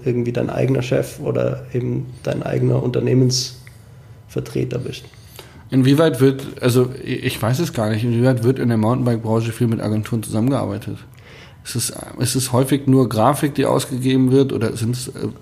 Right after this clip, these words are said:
Speaker 2: ist es dann auch sowas, wie wo du sagst, einfach nur Texte schreiben? Oder ist, sind es auch tatsächlich noch klassisch dieses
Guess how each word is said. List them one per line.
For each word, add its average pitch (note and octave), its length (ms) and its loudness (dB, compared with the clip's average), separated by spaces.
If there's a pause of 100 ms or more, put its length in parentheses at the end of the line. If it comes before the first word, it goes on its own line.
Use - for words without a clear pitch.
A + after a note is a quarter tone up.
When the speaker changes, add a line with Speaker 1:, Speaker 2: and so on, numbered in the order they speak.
(160)
Speaker 2:
ist A#2+ 80 -2
es B2 100 0
dann A#2+ 160 0
auch - 140 -4
sowas, B2 340 -2
wie A#2 140 -2
wo A2+ 60 0
du A2 100 0
sagst, A2 240 -2
einfach A2+ 200 -4
nur G#2 140 -2
Texte - 400 -2
schreiben? D3 520 4 (400)
Oder A#2+ 200 4
ist, B2+ 160 2
sind B2+ 180 4
es B2+ 160 -2
auch A#2 140 2
tatsächlich B2 640 -2
noch A#2+ 340 0
klassisch B2 480 -4
dieses A2+ 400 -2